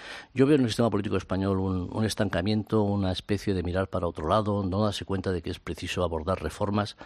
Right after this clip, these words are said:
Eh, la Constitución, que fue magnífica en el año setenta y ocho y que sigue siendo magnífica, el problema que tiene es que, mm, es que ha, ha evolu-, la, las leyes que han desarrollado la Constitución han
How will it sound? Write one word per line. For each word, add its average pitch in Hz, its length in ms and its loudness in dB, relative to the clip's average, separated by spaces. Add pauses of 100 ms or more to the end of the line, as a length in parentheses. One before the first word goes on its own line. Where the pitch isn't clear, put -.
(400)
Eh, 90 600 -2
la 101 80 -2
Constitución, 98 560 -2
que 87 80 -4
fue - 160 -4
magnífica 98 460 -2
en 87 40 0
el 90 60 -2
año 98 80 -2
setenta 87 400 -4
y - 20 0
ocho 95 300 -2
y 80 80 -4
que - 120 -12
sigue 92 220 -2
siendo 92 240 -2
magnífica, 98 640 -2
el - 80 -12
problema 90 320 -2
que 98 80 -2
tiene 98 320 -4 (500)
es 92 140 -8
que, - 420 -4
mm, - 760 -16
es - 180 -8
que 107 160 -2
ha, 104 40 4
ha 104 280 0
evolu-, 107 400 0
la, - 280 -6
las 90 160 -6
leyes 123 280 4
que - 100 0
han 113 120 4
desarrollado 101 420 0
la 92 80 0
Constitución 95 560 -4
han 101 120 0